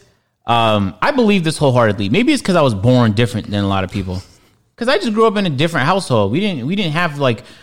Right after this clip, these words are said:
there wasn't no, like, bro, Kellogg's convinced people breakfast existed. Think about it. Thousands of years ago,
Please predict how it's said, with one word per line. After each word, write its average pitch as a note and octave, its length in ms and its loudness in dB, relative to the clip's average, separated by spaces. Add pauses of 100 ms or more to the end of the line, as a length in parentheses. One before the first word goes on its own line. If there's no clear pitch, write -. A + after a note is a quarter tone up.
(160)
there C#3+ 220 0
wasn't A3+ 280 2
no, G#3 160 2
like, D3 360 2
bro, D3+ 320 2 (360)
Kellogg's E4 480 0
convinced E3 520 -2
people D3 200 -2
breakfast B2+ 440 -2
existed. G2+ 480 -4 (1200)
Think A3+ 140 0
about C3 200 0
it. - 120 -10
Thousands D4+ 340 0
of G#3 60 -2
years F#3+ 240 0
ago, G3+ 260 2